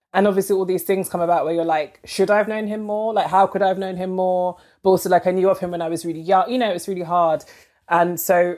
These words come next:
writing it was a really tough thing. And then editing it, I was editing it when, when this, when, when the pandemic was sort of, like, you know, in its first, in its,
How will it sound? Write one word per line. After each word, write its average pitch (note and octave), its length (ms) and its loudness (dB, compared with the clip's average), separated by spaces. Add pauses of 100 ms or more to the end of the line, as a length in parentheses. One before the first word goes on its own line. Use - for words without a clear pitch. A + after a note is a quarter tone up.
(100)
writing G#3 480 -2
it F3 120 -6
was E3+ 140 -4
a F3 60 -4
really F3 200 -2
tough - 260 -4
thing. A3 220 2
And F#3 100 -4
then F3+ 240 -8
editing G#3+ 440 0
it, E3+ 100 -2
I E3 80 -2
was E3+ 160 -4
editing G3+ 380 -4
it D#3+ 120 -10
when, E3 400 -4
when E3+ 240 -6
this, E3 300 -8
when, F3 320 -8 (360)
when F#3 160 2
the E3+ 80 4
pandemic F3+ 560 0
was E3 120 -6
sort F3 240 -2
of, - 100 -20
like, D#3 260 -2
you F#3+ 80 -2
know, F3 100 -2
in E3 120 -2
its - 220 -6
first, - 640 2
in E3+ 140 0
its, E3 260 -10